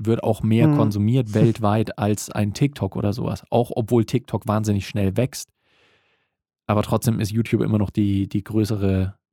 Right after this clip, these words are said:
Speaker 1: Maus im Rennen. Gena-, genauso wie Facebook, weil viele so sagen, ja, Social Media, äh, n-, musst du jetzt nur noch auf TikTok, Facebook gibt's quasi nicht mehr, Facebook ist tot, so.
Speaker 2: Mhm.
Speaker 1: Nee, das hat sich verschoben, klar, du hast jetzt
Speaker 2: Ja.
Speaker 1: andere Nutzer, andere Nutzung,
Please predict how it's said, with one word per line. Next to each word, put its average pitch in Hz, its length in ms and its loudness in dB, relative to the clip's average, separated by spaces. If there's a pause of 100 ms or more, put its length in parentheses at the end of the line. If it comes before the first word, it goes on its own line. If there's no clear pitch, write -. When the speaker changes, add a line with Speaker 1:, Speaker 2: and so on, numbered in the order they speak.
(420)
Speaker 1:
Maus 107 380 0
im 104 140 -2
Rennen. 92 400 0 (380)
Gena-, 104 420 -4
genauso 104 340 0
wie 101 80 2
Facebook, 107 640 0 (100)
weil 104 140 0
viele 110 240 0
so 104 100 -2
sagen, 104 220 -2
ja, 104 160 -4
Social 113 260 -6
Media, 107 460 0
äh, 104 240 -2
n-, 104 240 -4 (400)
musst 110 340 -2
du 113 60 6
jetzt - 160 0
nur 110 120 2
noch 107 200 0
auf - 120 -8
TikTok, 113 440 -2
Facebook 113 420 -2
gibt's - 260 -2
quasi 107 280 0
nicht 107 160 -4
mehr, 104 220 0
Facebook 110 360 -2
ist 110 160 -4
tot, 139 260 0
so. 117 200 0 (140)
Speaker 2:
Mhm. 135 360 0
Speaker 1:
Nee, 120 400 4
das 113 160 -2
hat 117 120 0
sich 113 100 -2
verschoben, 151 500 2
klar, 135 300 0
du 113 100 2
hast 107 140 -2
jetzt - 120 -8
Speaker 2:
Ja. 147 80 2
Speaker 1:
andere 135 280 4
Nutzer, 127 440 0
andere 113 280 0
Nutzung, 117 480 -2